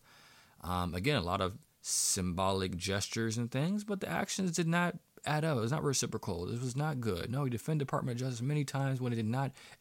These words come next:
ever hold these people accountable for their actions. And that's what matters. Yeah, no, I get a little emotional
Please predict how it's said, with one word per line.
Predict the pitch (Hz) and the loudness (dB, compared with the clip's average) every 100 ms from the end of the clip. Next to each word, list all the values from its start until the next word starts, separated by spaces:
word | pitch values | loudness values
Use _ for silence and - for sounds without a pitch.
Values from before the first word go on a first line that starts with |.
| - | -2
ever | 147 151 143 | 0 2 2
hold | 120 131 123 | 2 0 0
these | 110 | -2
people | - 120 110 | -2 0 -2
accountable | 104 - 123 110 | -2 -2 -2 -2
for | 110 | -2
their | 104 | -2
actions. | - 113 - 76 67 - _ - - - - | 0 0 0 -6 -6 -8 _ -20 -20 -20 -4
And | 120 | 0
that's | 156 131 | 2 2
what | 92 | 0
matters. | 90 - - - - - - - - - _ _ _ _ _ - - - _ | -2 -4 -10 -12 -16 -20 -20 -20 -20 -20 _ _ _ _ _ -20 -20 -20 _
Yeah, | - 143 | 2 4
no, | 127 | 6
I | 101 | 4
get | 104 | 4
a | |
little | 98 87 82 - - - - - | 2 0 -4 -8 -12 -14 -12 -4
emotional | 90 87 - 87 | -2 0 -2 -4